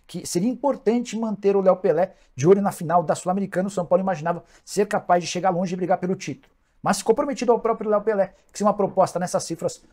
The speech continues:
fosse repetida agora no fim do ano, ele seria negociado. Foi o que aconteceu. A sete sete sete ofereceu os três milhões de dólares e o tricolor topou fazer o negócio. Rogério Ceni entendia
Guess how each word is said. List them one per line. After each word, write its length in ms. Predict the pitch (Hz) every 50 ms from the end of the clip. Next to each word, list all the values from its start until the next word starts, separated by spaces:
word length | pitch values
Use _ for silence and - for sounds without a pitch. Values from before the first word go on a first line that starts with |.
| _ _
fosse 300 | - - 208 202 202 190
repetida 540 | 180 214 214 226 190 - - 214 185 202 190
agora 320 | 156 143 170 180 185 175
no 80 | 170 160
fim 200 | - - 175 202
do 140 | 220 208
ano, 140 | 165 180 185 - _ _ _
ele 140 | 160 175 185
seria 240 | 185 - 185 180 175
negociado. 460 | 185 185 175 202 180 - - 110 107
Foi 160 | - - 196
o 20 | 196
que 80 | 202
aconteceu. 420 | 196 202 202 214 240 226 233 - 247
A 60 | 226
sete 220 | - 208 202 -
sete 180 | - 185 185 -
sete 240 | - 175 - - 190
ofereceu 540 | 175 - 196 202 190 - - 214 226 220 - - _ _
os 140 | - 160 -
três 240 | - 180 185 180 139
milhões 240 | 180 175 165 175 180
de 80 | 165 180
dólares 380 | 143 151 156 160 160 160 147
e 60 | 151 170
o 40 |
tricolor 420 | 170 - 170 165 160 151 156 170 160 - _ _ _ -
topou 360 | 208 214 202 208 - 175 175
fazer 320 | 151 - 175 147 131 175 180
o 40 |
negócio. 520 | 180 180 156 135 139 120 - - - - _ _ _ _ _ -
Rogério 300 | 156 139 135 180 175 185
Ceni 280 | - - 180 190 196
entendia 580 | 190 185 208 208 185 135 127 160 180 165 139